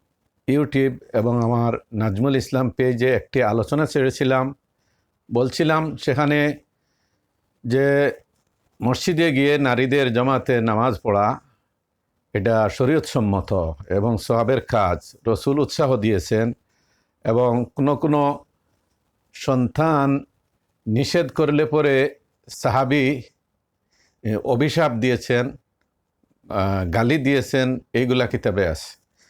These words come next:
তো আমি বলছিলাম যে যারা নিষেধ করে তারা আসলে জাহেল, মানে শরীয়তের এই বিধান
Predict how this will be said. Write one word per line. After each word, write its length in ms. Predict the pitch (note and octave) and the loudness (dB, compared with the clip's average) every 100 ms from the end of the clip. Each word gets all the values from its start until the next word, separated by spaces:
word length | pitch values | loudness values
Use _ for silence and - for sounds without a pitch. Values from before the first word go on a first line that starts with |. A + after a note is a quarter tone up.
| _ _ _ _ - | _ _ _ _ 0
তো 440 | A#2+ B2 B2 B2 | 2 4 2 2
আমি 280 | - B2 D3+ | 0 2 2
বলছিলাম 540 | C#3 D#3 - D#3+ D#3 | 0 0 0 0 2
যে 120 | C#3+ | 2
যারা 240 | B2+ C3 C#3 | 2 2 2
নিষেধ 380 | C3 B2 F3 - | 0 0 -2 -2
করে 360 | C#3+ C#3 D3+ D#3+ | 0 2 2 0
তারা 520 | B2 A#2+ A2+ G#2+ F#2 - _ - | 0 2 4 2 -2 -8 _ -4
আসলে 420 | G#2+ G2 G#2 A2 | -2 0 0 0
জাহেল, 520 | F2+ A2+ F#2 D#2 E2+ F#2+ | 2 0 0 -2 -6 -6
মানে 240 | G#2+ A#2 | -2 -2
শরীয়তের 460 | - B2 C3+ C3+ C3+ | 0 0 0 2 0
এই 100 | A#2+ | 2
বিধান 500 | A#2 C3 C3 A2+ | 2 2 2 0